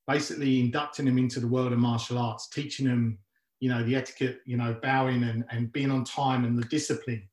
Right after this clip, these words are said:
um, and, and the movement patterns, and building them physically. And then you start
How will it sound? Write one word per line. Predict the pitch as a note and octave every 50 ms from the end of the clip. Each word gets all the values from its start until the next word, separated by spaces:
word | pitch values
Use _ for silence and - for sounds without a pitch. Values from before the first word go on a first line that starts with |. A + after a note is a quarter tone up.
| _ _ _ _ _ _ _ _ - -
um, | B2 A#2 A#2 A2+ A2+ A2+ A2+ A2 A2+ A#2+ - -
and, | C3 B2+ A#2+ A#2+ A2+ A#2 - - -
and | C3 B2 B2+ A#2+ A#2 A2+ - -
the | B2+ B2+
movement | C3+ C#3+ C#3+ C#3 C#3 C3 A#2+ A#2
patterns, | - - C3+ - - A#2+ A2+ -
and | A#2 A2+ A2+
building | - C#3+ D3 C#3+ C#3 C3+ B2+ B2+ B2+ B2
them | A#2+ A#2+ A#2+ A#2+ A#2 A2+ - - _ _ _ _ -
physically. | - C3 A#2 D3 - - C#3+ D#3+ F3+ - - - _ - - _ _ _ -
And | B2+ B2+ B2
then | C#3+ D3+ D3+ D3+ D3+ D3+
you | D3 C#3 B2+
start | - - - C#3+ C3 C3 B2+ A#2+ -